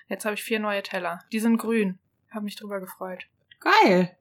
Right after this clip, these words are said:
Speaker 2: Vier grüne
Speaker 1: Ja.
Speaker 2: Teller, also geschenkt, ne? Das ist doch schon mal, das, das ist ein Hoch. Das ist ein krasseres Hoch
Speaker 1: Ja.
Speaker 2: als mein Klößerauflauf.
Speaker 1: Aber du, weißt du was? Ähm, ich hab mir auch neue Schuhe bestellt. Vielleicht war das irgendwie so meine Motivation.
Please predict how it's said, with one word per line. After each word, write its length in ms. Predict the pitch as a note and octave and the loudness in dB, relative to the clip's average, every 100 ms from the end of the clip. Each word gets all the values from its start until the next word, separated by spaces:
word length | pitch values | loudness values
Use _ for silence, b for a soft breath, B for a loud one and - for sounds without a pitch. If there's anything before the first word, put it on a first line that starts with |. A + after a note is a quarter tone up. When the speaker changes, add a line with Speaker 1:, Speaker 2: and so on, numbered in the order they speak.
| _ _ | _ _
Speaker 2:
Vier 260 | - F#3+ | 0 2
grüne 280 | F3+ G3 G#3+ | 2 2 4
Speaker 1:
Ja. 80 | B3+ | 4
Speaker 2:
Teller, 440 | A#3 D#4+ B3 F#3+ | 4 4 6 4
also 260 | F3 F3 F3 | 2 2 2
geschenkt, 560 | F3 F#3 G#3 A3 C#4+ - | 2 2 4 2 0 -4
ne? 260 | G3+ B3+ - | -4 -4 -6
Das 80 | D3 | -6
ist 120 | D3 | -2
doch 120 | G3+ | -2
schon 240 | G#3 B3 A#3 | 0 -4 -4
mal, 340 | A#3+ A#3+ G#3+ | -4 -4 -6
das, 280 | G3 F#3+ - | -8 -10 0
das 200 | F3 - | 0 2
ist 220 | E3 - | -2 0
ein 180 | F#3 F#3 | 2 6
Hoch. 340 | D#4 F#4+ - - | 6 6 4 -2
Das 160 | - | 0
ist 160 | G#3+ G#3 | 0 0
ein 80 | G3+ | 0
krasseres 560 | D#3 F#3 C4 C#4 C#4+ | 2 2 4 2 4
Hoch 200 | D4+ D4+ A3 | 6 6 6
Speaker 1:
Ja. 80 | C#4+ | 6
Speaker 2:
als 180 | D#4 | 4
mein 220 | D4+ D4+ D4+ D4+ D4+ | 4 4 4 -2 0
Klößerauflauf. 880 | E4+ G#4 G#4+ D3+ D3+ - E3 D#3+ - b b b _ - | 4 4 4 2 2 4 4 4 -2 b b b _ 4
Speaker 1:
Aber 260 | C4 B3+ | 6 4
du, 240 | B3+ F4 A#3 | 2 2 4
weißt 360 | G3+ G3 - | 4 4 -4
du 60 | F#3 | 0
was? 320 | F#3 - - _ _ | 2 2 0 _ _
Ähm, 560 | A#3+ A3 G#3+ G#3 G3+ - _ | 4 6 6 2 -2 -6 _
ich 180 | - - | -6 -2
hab 200 | G3+ - | -4 0
mir 160 | A#3 F#3+ | 4 4
auch 100 | G3 | 2
neue 200 | F#3+ F3+ | -2 -2
Schuhe 240 | - F#4+ | 2 2
bestellt. 340 | G#3 - F3 F3 | 2 0 0 0
Vielleicht 320 | F#3+ F#3 - | -4 -4 0
war 80 | G#3+ | 2
das 200 | D4 - | 2 0
irgendwie 300 | F#3+ F3+ F3 | -4 -4 -8
so 180 | F3 F3 | -12 -8
meine 360 | E3+ F3+ F3+ | -6 -6 -8
Motivation. 880 | F3+ F3 F3+ F3 - - E3+ F3 F#3 | -8 -8 -8 -10 -10 -10 -10 -10 -12